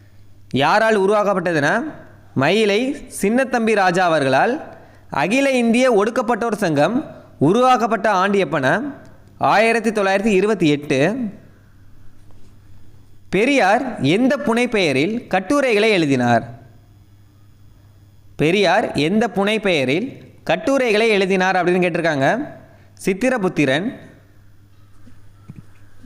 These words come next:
தமிழ் மொழி ஒரு செம்மொழி.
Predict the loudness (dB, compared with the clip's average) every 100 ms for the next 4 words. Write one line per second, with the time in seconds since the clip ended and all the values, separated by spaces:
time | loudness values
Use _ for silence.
0 | -20 -20 -18 -4 0 2 2 2 2 2
1 | 2 -2 -4 -6 -2 2 2 2 2 0
2 | -4